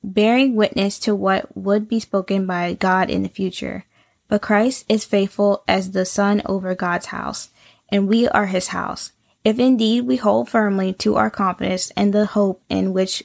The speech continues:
we glory." Now, verse four says, "For every house is built by someone, but God is the builder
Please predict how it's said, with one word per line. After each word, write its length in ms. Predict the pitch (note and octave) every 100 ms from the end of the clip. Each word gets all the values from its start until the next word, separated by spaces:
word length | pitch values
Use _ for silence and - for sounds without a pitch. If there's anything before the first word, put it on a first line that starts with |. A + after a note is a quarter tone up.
| -
we 280 | G3+ F#3
glory." 440 | F3+ - G1+ - - _ -
Now, 280 | G3+ F#3 F#3
verse 300 | F#3 A3+ -
four 300 | - C#4+ C#4
says, 560 | - A3 - G#3 - _ _
"For 200 | - A3 -
every 300 | B3 D#4 C4+
house 320 | G3 G3+ -
is 140 | G#3
built 360 | - G#3 A3 - _ -
by 200 | G3 F#3
someone, 600 | - F#3+ F3+ F3 - F#3 _ _ _ -
but 220 | G3 G3+
God 360 | G3 F#3+ A3 A#3
is 140 | G#3+
the 100 | G#3
builder 500 | F3+ G3 F#3 F3 E3